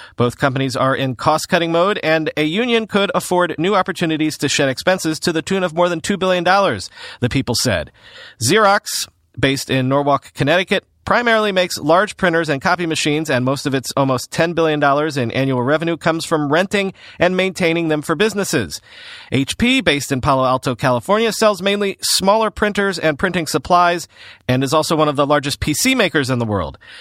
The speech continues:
It posted revenue of more than fifty-eight billion dollars for its most recent fiscal year, ended in October twenty eighteen. H P is what remains after Hewlett-Packard split off Hewlett-Packard Enterprise, which sells servers,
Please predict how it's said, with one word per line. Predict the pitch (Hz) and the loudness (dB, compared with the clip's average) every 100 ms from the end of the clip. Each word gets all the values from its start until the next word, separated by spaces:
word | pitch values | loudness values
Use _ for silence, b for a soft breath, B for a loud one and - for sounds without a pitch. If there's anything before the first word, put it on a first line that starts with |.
| B B | B B
It | - | -2
posted | 196 196 190 | 0 0 2
revenue | 180 190 190 | 2 2 2
of | 165 | 0
more | 165 170 | 2 2
than | 160 151 | 2 -2
fifty-eight | - 202 196 185 160 | -4 -2 0 0 0
billion | 131 180 175 | 0 0 2
dollars | 160 165 185 196 | 2 2 2 -2
for | - 135 | -2 -2
its | 120 | 0
most | 143 139 | 0 0
recent | 139 143 131 | -2 -2 -2
fiscal | - 156 - 127 | -2 -2 0 0
year, | 151 196 | 0 0
ended | 143 123 120 113 | 0 0 -2 -2
in | 120 117 | -2 0
October | 120 117 - 120 110 113 | 0 -2 -2 -2 0 -2
twenty | - 110 101 | -2 -2 -2
eighteen. | 104 - 180 139 87 69 B B B B B B | -4 -2 -2 -2 -4 -10 B B B B B B
H | 185 - | -2 0
P | 233 226 202 | 0 0 0
is | 185 202 208 165 | 0 0 -2 -2
what | 190 185 | 0 2
remains | 190 196 196 170 | 2 0 0 0
after | 165 175 165 | 0 0 0
Hewlett-Packard | 156 185 175 185 185 185 185 - | 0 0 0 0 0 0 -2 -4
split | - - 143 139 | -4 0 0 2
off | 147 160 - - | 2 0 -6 -14
Hewlett-Packard | - 156 139 131 156 127 123 - | -4 0 0 0 -2 0 -2 0
Enterprise, | 170 180 190 180 190 196 196 - B B B | 0 2 2 2 2 -2 -6 -10 B B B
which | 107 117 - - | -4 -2 -4 -4
sells | - 135 127 117 | 0 0 0 -2
servers, | - 175 170 170 160 139 | 0 2 2 0 -2 -6